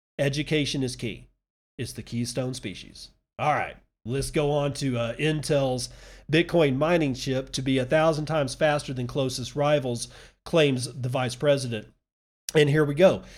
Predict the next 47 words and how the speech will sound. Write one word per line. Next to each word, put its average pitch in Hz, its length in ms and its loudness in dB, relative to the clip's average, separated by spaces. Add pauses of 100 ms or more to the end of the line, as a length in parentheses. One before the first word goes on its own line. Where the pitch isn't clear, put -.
(120)
This 175 200 4
was 269 180 0
his, 214 240 -2
the 147 420 -4
Uber 175 300 6
C 160 400 -2
E 151 60 4
O's 127 140 -2
second 185 360 0
concern 123 500 -4
is 113 180 -6
that 120 220 -2
it's 117 200 -6
just, 160 340 -6
oh, 196 140 0
it's 147 80 -8
so 214 220 -2
environmentally 139 800 -2
impactful. 107 640 -8 (400)
Well, 151 540 4 (360)
if 170 200 2
a, 143 280 0
if 120 220 -10
we're, 208 320 0 (100)
we 196 320 0
start 208 280 -4
getting 151 240 -4
asic 156 420 -4
chips - 300 -6
that 123 120 -4
are 113 100 -4
a 117 40 -6
thousand 165 400 0
times 156 300 -4
faster 139 420 -4
than 120 180 -4
what 131 180 -6
we 143 180 -4
have 139 340 -4
at 123 80 -10
the 110 80 -16
top 143 320 -6
of 135 60 -4
the 127 60 -4
line 123 280 -4
right 127 260 -4
now, 139 460 -4